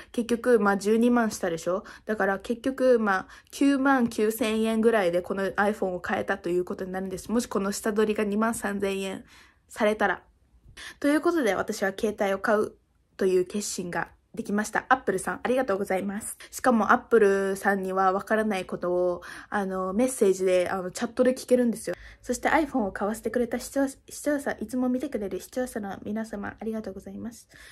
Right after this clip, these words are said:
どうか、あかねマリーに清き一票よろしくお願いします。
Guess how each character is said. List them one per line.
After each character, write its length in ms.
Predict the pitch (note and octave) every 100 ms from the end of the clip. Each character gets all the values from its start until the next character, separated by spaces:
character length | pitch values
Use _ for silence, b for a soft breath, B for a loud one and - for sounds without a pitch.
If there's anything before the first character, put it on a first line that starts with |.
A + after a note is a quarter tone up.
| B B
ど 120 | C4+
う 40 | A3+
か、 180 | G#3+ -
あ 80 | B3
か 120 | C4+
ね 60 | B3+
マ 160 | B3+
リ 140 | A#3+ G#3+
ー 20 |
に 140 | G3+ -
清 200 | C#4 C4
き 140 | A3
一 140 | A3 -
票 160 | G3+
よ 140 | - A#3
ろ 80 |
し 80 | C4+
く 80 | -
お 40 |
願 200 | C#4 C4+
い 40 | C#4
し 120 | A#3+
ま 160 | C4+
す。 100 | G#4